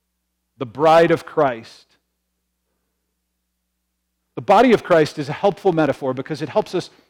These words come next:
understand how we are interconnected to one another.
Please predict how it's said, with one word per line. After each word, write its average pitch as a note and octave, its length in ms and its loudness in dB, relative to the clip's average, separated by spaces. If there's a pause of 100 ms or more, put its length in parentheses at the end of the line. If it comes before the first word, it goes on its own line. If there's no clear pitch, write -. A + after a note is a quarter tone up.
(140)
understand G3+ 520 -2
how D#3 100 0
we F3 220 -6
are F3 220 0
interconnected G3 840 -4
to E3 100 -8
one F3 460 -2
another. D#3+ 440 -2